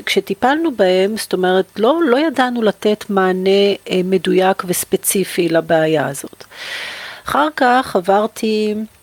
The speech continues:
אה, לנהל בנס ציונה את מרפאות החוץ של ילדים והנוער. אה, ובאותה תקופה הגיע לבית החולים,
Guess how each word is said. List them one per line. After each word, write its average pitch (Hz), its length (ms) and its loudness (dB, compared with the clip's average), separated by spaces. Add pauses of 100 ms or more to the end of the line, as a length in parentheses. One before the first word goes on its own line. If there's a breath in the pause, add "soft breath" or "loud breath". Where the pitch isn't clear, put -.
(640)
אה, 170 260 4
לנהל 175 520 2
בנס 175 300 -2
ציונה 185 540 0
את - 140 -6
מרפאות 165 440 0
החוץ 180 460 -2
של 160 180 0
ילדים 160 500 0
והנוער. 156 580 0 (720 loud breath)
אה, 160 480 2
ובאותה 170 460 0
תקופה 285 600 0
הגיע 220 540 2
לבית 190 420 0
החולים, 262 840 -2